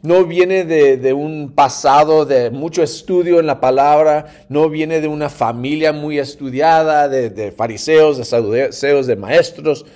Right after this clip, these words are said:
Bueno, su padre fue, ¿quién? Un sacerdote. Pero más de eso, pues, es un hombre que anda en el desierto comiendo, eh, este, <laughs> eh, animalitos y ves-, vistiéndose de una forma muy rara, pero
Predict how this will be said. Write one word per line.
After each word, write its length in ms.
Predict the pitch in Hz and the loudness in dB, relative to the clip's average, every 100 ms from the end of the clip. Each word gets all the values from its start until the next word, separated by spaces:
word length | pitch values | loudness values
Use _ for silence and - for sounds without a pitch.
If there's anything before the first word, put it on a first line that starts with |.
| _ - - _ | _ -20 -20 _
Bueno, 240 | 143 160 143 | -2 0 0
su 200 | 143 123 | -4 2
padre 440 | 160 160 165 165 | 4 6 4 2
fue, 420 | 156 156 147 143 143 | 4 4 4 2 -2
¿quién? 340 | 156 131 101 - _ | -2 -2 -4 -18 _
Un 200 | 143 135 | -10 -10
sacerdote. 880 | 120 131 123 120 117 139 147 165 165 165 _ - - - | -2 -2 0 0 2 0 2 0 0 -4 _ -20 -20 0
Pero 260 | 143 139 123 | 2 4 2
más 240 | 143 180 | 0 2
de 100 | 196 | 0
eso, 260 | 202 208 202 | 0 -4 -2
pues, 240 | 131 113 | -4 -4
es 160 | 127 160 | -10 -8
un 140 | 160 | -8
hombre 320 | 165 175 180 | -8 -2 -2
que 100 | 147 | -2
anda 220 | 139 160 | -4 -4
en 40 | 165 | -4
el 80 | 151 | -2
desierto 560 | 139 156 165 165 175 | -4 0 0 0 -6
comiendo, 580 | 139 131 143 151 151 135 | -6 -6 -6 0 2 4
eh, 360 | 123 107 113 113 | 2 2 -2 -2
este, 260 | - 120 - | -2 -8 -2
<laughs> 600 | 170 - 143 - - - | -4 -2 -6 -6 -18 -8
eh, 180 | 123 120 - - - - 98 98 | -4 -4 -4 -20 -16 -6 -4 -2
animalitos 960 | 139 139 131 175 190 180 160 156 147 | -4 -4 -2 -2 2 6 6 4 -2
y 220 | 135 123 | -4 -4
ves-, 280 | 117 127 - - | -2 -4 -6 -20
vistiéndose 640 | 139 - 170 190 180 160 | -16 -2 0 2 0 2
de 80 | 156 | 2
una 220 | 165 160 | 2 -2
forma 360 | - 151 151 135 | -2 -4 -2 -4
muy 240 | 139 147 | -4 -4
rara, 400 | 127 139 147 143 - - _ _ - | 2 4 4 2 -2 -20 _ _ 4
pero 480 | 180 190 180 - | 6 6 2 0